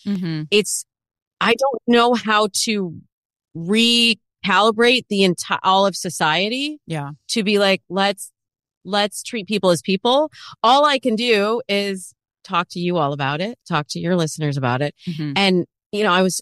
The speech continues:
Speaker 2: always tell my clients, just take care of your side of the street. If
Speaker 1: Mm.
Speaker 2: you're worried about ghosting, just make sure you're not ghosting other people, 'cause
Speaker 1: Right.
Speaker 2: people will tell me,
Speaker 1: Right.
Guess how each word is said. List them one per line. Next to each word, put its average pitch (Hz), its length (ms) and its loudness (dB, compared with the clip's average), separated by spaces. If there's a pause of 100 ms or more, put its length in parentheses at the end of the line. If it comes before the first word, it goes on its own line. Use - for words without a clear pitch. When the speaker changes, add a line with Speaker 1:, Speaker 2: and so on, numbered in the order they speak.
Speaker 2:
always 175 360 -6
tell 185 100 0
my 160 120 0
clients, 202 560 0
just - 400 -4 (160)
take 240 180 -4
care 240 160 -2
of 196 80 -2
your 170 120 2
side 143 220 0
of 131 60 -4
the 120 40 -6
street. 117 420 -6 (400)
If 185 160 4
Speaker 1:
Mm. 180 80 -10
Speaker 2:
you're 240 420 4 (240)
worried 196 320 4
about 180 220 2
ghosting, 226 560 0
just 226 280 -2 (240)
make 208 240 2
sure 220 160 0
you're 190 340 2
not 202 260 0
ghosting 175 440 0
other 147 180 -4
people, 180 300 -4
'cause 208 140 -2
Speaker 1:
Right. 147 80 -2
Speaker 2:
people 302 200 -2
will 247 80 4
tell 214 240 2
me, 147 380 2
Speaker 1:
Right. 147 240 -8